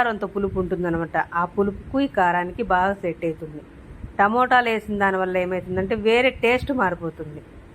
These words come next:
చెప్పాను కదమ్మా, ఒక్కో రకము ఒక్కో టేస్ట్, ఒక్కొక్కరికి ఒక్కో పద్ధతి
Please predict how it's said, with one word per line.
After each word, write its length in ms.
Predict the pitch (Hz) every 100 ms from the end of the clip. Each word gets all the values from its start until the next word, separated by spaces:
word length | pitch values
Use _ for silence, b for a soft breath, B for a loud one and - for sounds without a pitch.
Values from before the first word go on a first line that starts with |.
| - -
చెప్పాను 360 | 190 - 208 196 180
కదమ్మా, 280 | 170 180 220 226 185
ఒక్కో 220 | 175 185 175
రకము 260 | 170 196 208
ఒక్కో 160 | 196 170 165
టేస్ట్, 280 | 165 156 - 156 - 190
ఒక్కొక్కరికి 400 | 185 202 208 202
ఒక్కో 140 | 170 170
పద్ధతి 300 | 165 180 170